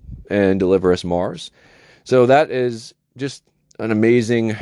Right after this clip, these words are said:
reassurance for me as someone who loved that first game and know what they're capable of, the developer, that, man, it, it looks like it's gonna be just business as <laughs> usual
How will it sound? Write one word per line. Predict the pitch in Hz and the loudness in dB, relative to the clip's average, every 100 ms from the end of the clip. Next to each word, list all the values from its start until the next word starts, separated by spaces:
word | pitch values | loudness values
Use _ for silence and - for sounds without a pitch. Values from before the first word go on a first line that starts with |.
| - - | -10 -6
reassurance | 120 185 143 - 147 107 80 80 - - | 2 2 2 -2 -8 -6 -8 -12 -20 -20
for | - 113 | -10 -8
me | 104 131 95 85 85 | -2 0 0 -2 -6
as | 80 98 | -8 -6
someone | 123 117 | -4 -4
who | 104 90 | -4 -6
loved | 87 101 101 | -2 -2 0
that | 101 - | -4 -2
first | 104 95 | -4 -4
game | - 98 90 | -6 -4 -4
and | 85 | -4
know | 92 | -2
what | 95 90 | -2 -2
they're | 82 | -6
capable | - 95 98 90 | -4 -6 -2 0
of, | 95 90 | 0 0
the | 85 | -4
developer, | 80 98 95 98 98 - - - - _ _ | -2 -2 0 -2 -4 -8 -20 -20 -20 _ _
that, | - 95 | -2 -2
man, | 101 104 87 80 76 | 0 -2 -4 -6 -6
it, | 92 92 | -2 2
it | 104 | 2
looks | 113 - | 2 2
like | 104 | -2
it's | 98 | -2
gonna | - 101 | -4 -2
be | 87 92 | -2 0
just | 92 87 82 | 0 -2 0
business | 98 101 - | 0 0 -2
as | 104 107 | 0 2
<laughs> | |
usual | 131 127 113 107 | 2 2 0 0